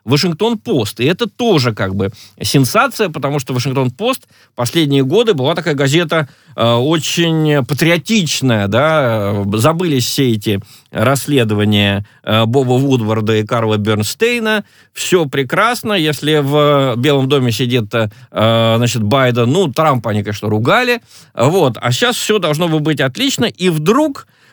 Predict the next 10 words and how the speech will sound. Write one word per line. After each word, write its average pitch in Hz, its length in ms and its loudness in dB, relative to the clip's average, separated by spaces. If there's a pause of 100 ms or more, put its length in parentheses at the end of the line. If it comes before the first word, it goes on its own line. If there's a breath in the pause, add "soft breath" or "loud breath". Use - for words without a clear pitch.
(120 soft breath)
появляется 175 520 0
статья 156 560 -2
автора 139 500 -2
Эндрю 170 400 0
Басевича. 117 640 -2
Сразу 143 340 0
скажу, 143 420 -2
это 135 340 0
автор 110 300 -4
не 143 480 4